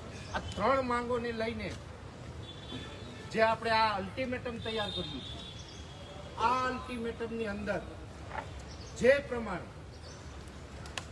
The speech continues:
કાયદા મુજબ આપણે લડવાનું છે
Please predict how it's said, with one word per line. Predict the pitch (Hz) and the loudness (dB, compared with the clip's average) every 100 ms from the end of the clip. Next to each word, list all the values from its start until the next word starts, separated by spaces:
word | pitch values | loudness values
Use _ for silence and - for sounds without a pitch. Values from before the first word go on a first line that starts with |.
| - | -4
કાયદા | 202 233 262 277 | 0 0 2 0
મુજબ | 247 226 170 - - - - - - - - - - - - - | 0 -2 -4 -8 -10 -12 -10 -12 -12 -12 -12 -12 -12 -10 -8 0
આપણે | 220 254 | 2 2
લડવાનું | 247 220 240 254 262 | 2 2 2 0 -2
છે | 254 254 | -4 -6